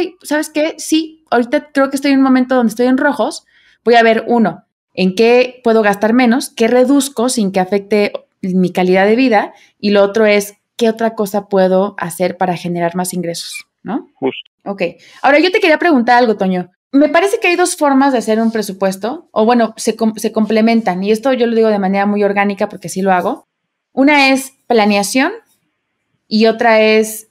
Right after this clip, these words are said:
Speaker 1: yo pienso que, pues, vaya, planeación me refiero a, yo pienso que más o menos por aquí va a ser mi gasto de, del mes de enero, por ejemplo, y otra es cómo realmente fue.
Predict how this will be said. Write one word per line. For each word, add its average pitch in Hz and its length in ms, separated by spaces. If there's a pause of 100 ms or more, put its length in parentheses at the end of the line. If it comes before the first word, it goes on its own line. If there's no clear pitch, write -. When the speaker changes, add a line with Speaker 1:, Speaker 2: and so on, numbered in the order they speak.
(120)
Speaker 1:
yo 233 320
pienso 247 340
que, 220 160
pues, 202 180
vaya, 185 260
planeación 190 380
me 240 80
refiero 214 320
a, 196 300 (120)
yo 226 220
pienso 240 320
que 202 80
más 214 220
o 247 40
menos 226 260
por 190 220
aquí 185 240
va 226 80
a 226 60
ser 220 180
mi 208 180
gasto 202 500 (440)
de, 185 360
del 185 180
mes 202 180
de 202 60
enero, 196 300
por 208 120
ejemplo, 196 480 (480)
y 269 400
otra 226 380
es 220 460
cómo 247 280
realmente 202 480
fue. 196 280